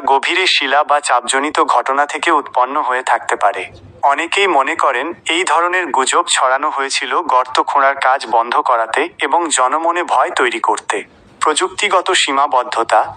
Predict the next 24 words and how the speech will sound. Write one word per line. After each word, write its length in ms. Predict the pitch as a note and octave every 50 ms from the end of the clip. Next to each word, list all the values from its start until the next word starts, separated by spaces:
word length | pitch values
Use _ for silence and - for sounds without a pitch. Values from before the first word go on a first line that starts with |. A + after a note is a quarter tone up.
| - - -
কেন 220 | - D3 C#3 C#3+ D#3+ F#3
আর 160 | F#3+ F3 -
এগোতে 440 | - - C#3+ B2+ - C#3 C#3+ - E3+ E3
পারা 280 | - C3+ A2+ A2+ A#2+
যায়নি? 440 | B2 - A#2 A2 A2 G#2+ G#2+ G#2 G2+ G2 - - - - - -
বারো 300 | A2+ A2+ B2 B2 C3+ D#3 E3+
কিলোমিটার 540 | - E3+ D#3+ E3 E3 E3+ E3+ E3 - E3 D#3+
গভীরতা 540 | C3+ C3 C3 B2 C#3 C#3+ D#3 D3+ - D#3+ D#3
শুনতে 380 | - - D3+ D3+ C#3+ - C3+ C3+ C3 - -
অনেক 240 | C#3 C3+ C#3+ D#3+ D#3 D3
মনে 260 | C3 A#2 A2+ A#2+ A#2+
হলেও, 300 | G#2+ A2+ A2+ A2 B2+ E3 F3+ - - - - - -
পৃথিবীর 420 | - D#3+ D#3 - F3 E3+ F#3+ G3 F#3
কেন্দ্র 320 | - - D3 C#3+ D3 D#3 E3
পর্যন্ত 440 | - - F3+ E3 - E3+ E3 D#3+ D3 - -
যাওয়া, 320 | - A#2+ G#2+ G#2+ A2+ C#3 F3 - - - - - -
মানে 220 | B2+ B2+ B2 C3+ D3+ E3
ছয় 300 | - - C3+ C3+ C3+ C3+
হাজার 300 | B2+ D3 C#3+ D3+ D#3+ E3+ -
তিনশো 360 | - D#3 D3+ D#3 D#3 - - D#3+
সত্তর 420 | - - C3+ B2+ - - - D3+ C#3+
কিলোমিটার 520 | - - B2+ A#2 A#2 A#2 A#2 - D3 D#3+
খনন 340 | A2+ - - B2 A2+ A2+ A2 G#2
করা। 260 | - G#2 F#2+ F#2